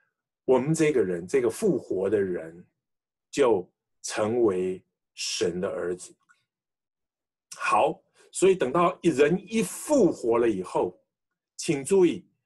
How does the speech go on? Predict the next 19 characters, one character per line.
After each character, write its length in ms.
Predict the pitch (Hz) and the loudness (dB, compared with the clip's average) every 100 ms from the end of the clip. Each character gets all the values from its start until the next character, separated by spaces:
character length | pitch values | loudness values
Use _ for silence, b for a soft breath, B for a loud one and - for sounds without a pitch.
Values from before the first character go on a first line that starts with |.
| _ _ _ _ | _ _ _ _
地 180 | - 190 | -2 0
上 220 | 165 175 | 0 -2
的 100 | 131 | -2
家 560 | 113 - 131 127 127 - _ | -2 -2 -2 -2 -6 -14 _
就 140 | 120 | -4
结 180 | 107 90 | -2 -4
束 220 | - 101 | -4 -6
了， 160 | 82 _ _ _ _ _ _ _ _ _ _ _ _ _ _ _ - | -6 _ _ _ _ _ _ _ _ _ _ _ _ _ _ _ -10
然 120 | - | -6
后 240 | - 151 | 0 0
呢， 240 | 123 107 101 | 0 -2 -6
天 360 | - - 175 175 | -10 0 0 0
上 240 | 165 165 | -2 -4
的 140 | 113 98 | -4 -6
家 500 | - 131 127 123 - _ _ _ _ _ _ _ _ _ _ _ _ _ | -4 -4 -4 -6 -16 _ _ _ _ _ _ _ _ _ _ _ _ _
就 140 | - 117 | -6 -4
开 220 | 113 104 | -4 -6
始 200 | - | -8
了。 100 | - | -14